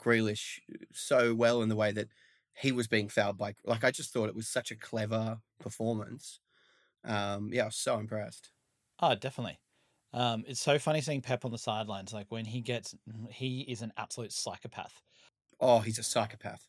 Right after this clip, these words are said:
Speaker 2: And when he does that kind of, when he doesn't believe a decision has gone against him and he's got that smile and laugh, but his, uh, rest of his body and arms are still doing the psychopathic, like, violent
Speaker 1: <laughs>
Speaker 2: movements.
Speaker 1: Yeah. <laughs>
Speaker 2: It's like,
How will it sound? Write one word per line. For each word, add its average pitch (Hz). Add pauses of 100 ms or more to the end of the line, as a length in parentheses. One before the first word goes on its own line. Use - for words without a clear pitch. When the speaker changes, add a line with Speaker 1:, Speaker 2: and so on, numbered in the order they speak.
(120)
Speaker 2:
And 151
when 170
he 208
does 208
that 180
kind 156
of, 139
when 147
he 165
doesn't 147
believe 127
a 127
decision 120
has 110
gone 113
against 113
him 170
and 127
he's 123
got 131
that 120
smile 139
and 120
laugh, 123
but -
his, 120
uh, 110
rest 127
of 147
his 123
body 117
and 117
arms 127
are 120
still 120
doing 117
the 113
psychopathic, 117
like, 117
violent 117
Speaker 1:
<laughs> -
Speaker 2:
movements. 127 (400)
Speaker 1:
Yeah. 160 (100)
<laughs> 160 (160)
Speaker 2:
It's 139
like, 131